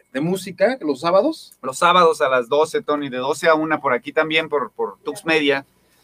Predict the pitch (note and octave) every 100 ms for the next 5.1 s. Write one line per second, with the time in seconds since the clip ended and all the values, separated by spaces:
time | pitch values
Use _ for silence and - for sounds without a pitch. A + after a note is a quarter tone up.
0 | _ _ A2+ A#2+ B2 C#3 D3+ D#3+ D3+ D#3
1 | D#3+ F3 E3+ D#3+ D#3 F3+ F#3 F#3 F#3+ F#3
2 | F3+ F3+ - F#3 F#3 F3+ F#3+ F#3+ F3+ D3+
3 | D#3 E3+ E3 F3 F3 - F3 F3 E3+ E3
4 | D#3+ C#3+ C3+ - A2+ - G#2+ G#2+ G#2+ G#2+